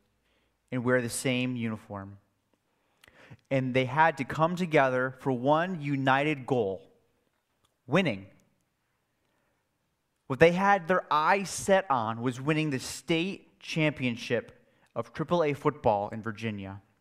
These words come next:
In the movie, Remember the Titans displays the struggles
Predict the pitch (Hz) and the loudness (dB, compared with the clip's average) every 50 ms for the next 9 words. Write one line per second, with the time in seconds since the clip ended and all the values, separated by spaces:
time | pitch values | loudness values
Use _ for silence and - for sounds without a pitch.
0 | _ _ _ _ _ _ _ _ _ _ _ _ _ _ - - - - - - | _ _ _ _ _ _ _ _ _ _ _ _ _ _ -20 -20 -20 -18 -12 -6
1 | - 147 143 143 143 147 156 185 226 247 190 120 107 101 110 127 131 - - 123 | -4 -2 0 0 0 2 2 2 2 2 0 -2 -4 -4 -6 -8 -10 -8 -4 -2
2 | 123 123 127 139 156 180 196 208 214 190 170 160 - - - 147 139 - 113 107 | -2 0 2 2 2 2 4 2 2 2 0 -4 -4 -2 0 0 0 0 -4 -8
3 | 101 98 101 101 - - - - - - - - _ _ _ - - 135 - - | -10 -10 -14 -14 -14 -12 -12 -12 -12 -12 -14 -16 _ _ _ -12 -10 -10 -10 -10
4 | - 165 160 160 156 165 165 156 - 135 - - - - 160 147 156 156 170 170 | -4 0 2 2 2 2 0 -4 -8 -10 -12 -12 -4 0 2 2 2 2 -2 -4
5 | 175 175 160 165 | -6 -6 -8 -12